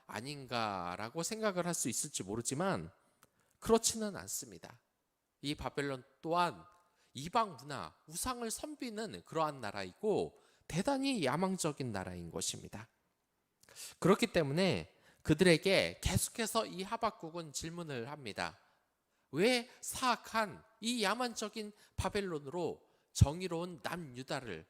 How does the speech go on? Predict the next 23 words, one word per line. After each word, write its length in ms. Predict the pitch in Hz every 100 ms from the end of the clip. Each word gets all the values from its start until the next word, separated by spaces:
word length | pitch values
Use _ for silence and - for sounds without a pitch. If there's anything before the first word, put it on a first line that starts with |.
| _ _ _ _
그래도 600 | - 175 160 185 123 82 - - _ _ _
이 220 | 190 220 170
남유다가 560 | 160 185 226 208 202
심판을 480 | 208 285 - 262 220
받아야 440 | 190 151 170 160
하지만 580 | 143 - 156 185 151 90 - _ _ _ _ -
그러한 380 | 165 185 180 180 -
악한을 540 | 147 - - 240 233
통해서 720 | - 214 147 208 208 135 85 - -
심판을 640 | - - 269 - 196 135 120
하는가에 720 | 185 175 135 110 90 85 82
대해서 540 | - 165 - 175 185 - -
계속해서 720 | - 143 - - - 185 156 151
하나님께 720 | 196 190 170 135 156 180 - - _
질문을 580 | - 143 123 107 98 87
드리는 400 | 92 85 80 76
것입니다. 560 | 82 - 78 73 78 _ _ _ _ _ _ _ - _
이것은 600 | 101 120 120 175 156 87 - _ _ _ _ _
옳은 340 | 120 180 208
행위라고 480 | 208 196 165 110 107
할 80 | 104
수 120 | -
있습니다. 520 | 85 - 92 - 107